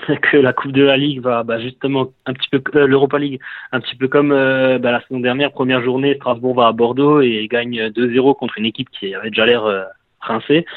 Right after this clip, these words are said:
Et j'ai peur que c'est ce qui, que, que le Racing va, va souffrir de cette, euh, de ces tours préliminaires d'Europa League, euh, s'il, s'il les passe, bien sûr, euh,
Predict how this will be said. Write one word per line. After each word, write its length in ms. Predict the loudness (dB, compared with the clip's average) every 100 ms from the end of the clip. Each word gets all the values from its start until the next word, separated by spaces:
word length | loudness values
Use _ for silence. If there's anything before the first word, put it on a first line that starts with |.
| -16 -16 -16 -18 -20 _ -4
Et 260 | 0 2
j'ai 100 | 0
peur 220 | 2 0 2
que 100 | -2
c'est 80 | -2
ce 60 | -10
qui, 120 | -12 -14 -6
que, 380 | -2 0 -2 -2
que 120 | -2
le 60 |
Racing 380 | 0 0 0 -2
va, 360 | 2 4 4 2
va 120 | 0
souffrir 360 | -6 -8 -4 -2
de 140 | -2 -4
cette, 200 | -6 -4
euh, 340 | -2 -2 -4 -6 _ _ _ -20 -20 -18 -16 -14 -14 -16 -20 _ _ _
de 140 | -4 -2 0
ces 80 |
tours 180 | 0 0
préliminaires 500 | 2 2 2 2 2
d'Europa 380 | 4 4 4 2
League, 220 | 0 0 -2
euh, 140 | -4 -6
s'il, 320 | -8 -6 -8 -8
s'il 140 | -4
les 80 | -4
passe, 220 | 0 -2
bien 140 | -2 -6
sûr, 260 | -2 0
euh, 480 | 0 -2 -4 -8 -10